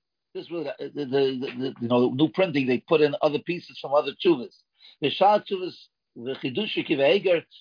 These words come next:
Simen Chav, Oizveis, Kosher Ben Kalon, the Masha Kasafti, this that I wrote in this Tshuva, so Eishes Kohen Shenes, Shnen, Sabala, Loika, Mishum Tumah, Tafis, Kavai, the Oisi, Chafni, and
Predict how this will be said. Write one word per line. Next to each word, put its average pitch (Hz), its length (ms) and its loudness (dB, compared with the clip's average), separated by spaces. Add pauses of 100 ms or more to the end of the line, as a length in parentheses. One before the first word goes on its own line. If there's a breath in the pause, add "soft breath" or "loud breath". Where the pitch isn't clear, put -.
(140)
Simen 143 240 -6
Chav, 190 260 2
Oizveis, 135 480 0
Kosher 202 280 0
Ben 175 160 -4
Kalon, 151 420 0
the 117 100 -12
Masha 180 300 -2
Kasafti, 123 600 -8 (240 soft breath)
this 226 280 0
that 185 100 0
I 151 60 4
wrote 156 260 4
in 147 140 -6
this 147 160 -6 (120)
Tshuva, 151 800 0 (1000 soft breath)
so 156 80 2
Eishes 160 440 -4
Kohen 160 220 -4
Shenes, 151 580 -4 (120)
Shnen, 151 400 -2
Sabala, 147 480 0
Loika, 147 280 -2
Mishum 147 440 -12
Tumah, 156 420 0 (300 soft breath)
Tafis, 208 420 0 (100)
Kavai, 151 500 -4
the 151 340 -4
Oisi, 160 480 -6
Chafni, 151 480 -2
and 143 120 -18